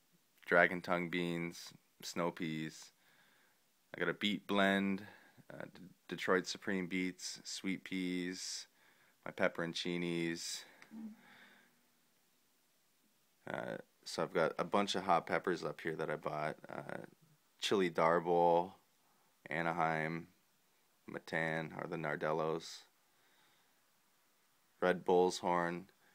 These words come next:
the Red Russian Kale. Um, I just, I think that's from this year, but I'm gonna save some seed again. Uh, I've got some in the fridge, actually, I should add to the pack.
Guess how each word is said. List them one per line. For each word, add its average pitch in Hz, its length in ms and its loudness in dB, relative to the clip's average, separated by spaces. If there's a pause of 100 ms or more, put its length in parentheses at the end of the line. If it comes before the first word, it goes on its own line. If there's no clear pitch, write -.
(720)
the - 60 -8
Red 90 220 4
Russian 87 340 0
Kale. 92 580 4 (480)
Um, - 260 -16 (640)
I 82 80 -4
just, - 360 -12 (420)
I - 100 -20
think 90 140 -16
that's 76 240 -10
from 82 220 -10
this 80 220 -6
year, 76 240 -2
but 71 320 -2 (340)
I'm 87 60 -8
gonna 85 140 -6
save 80 300 -2
some 82 160 -8
seed 82 320 -6
again. 82 500 -6 (680)
Uh, - 200 -10
I've - 120 -14
got 71 200 -6
some 78 140 -10
in 76 80 -12
the 78 60 -10
fridge, 82 380 -4
actually, - 320 -8
I 71 40 -10
should 78 180 -8
add - 160 -8
to - 80 -12
the - 100 -14
pack. 85 460 -12